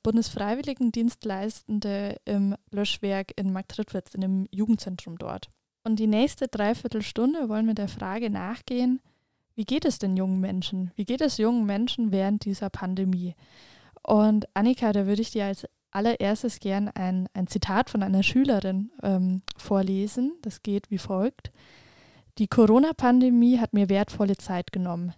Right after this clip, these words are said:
Mir kommt es vor, als wäre zweitausendzwanzig ein Jahr der Zeitverschwendung. Eine Freistunde in der Schule, bei der nichts getan wird, außer nur auf den Gong zu warten,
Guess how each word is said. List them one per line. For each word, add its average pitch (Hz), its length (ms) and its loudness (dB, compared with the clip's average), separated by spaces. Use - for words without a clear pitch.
Mir 208 160 -2
kommt 240 260 0
es 233 140 0
vor, 233 480 2
als - 320 -4
wäre 208 240 2
zweitausendzwanzig 214 1080 0
ein 202 140 2
Jahr 196 200 2
der 214 160 2
Zeitverschwendung. 185 1000 -2
Eine 202 180 4
Freistunde 262 760 4
in 220 180 2
der 208 100 2
Schule, 269 520 0
bei 208 140 2
der 208 140 4
nichts 233 360 2
getan 220 400 -2
wird, 247 240 -2
außer 240 300 2
nur 233 240 4
auf 202 140 -4
den 196 140 -2
Gong 208 240 0
zu 208 160 -8
warten, 208 420 -2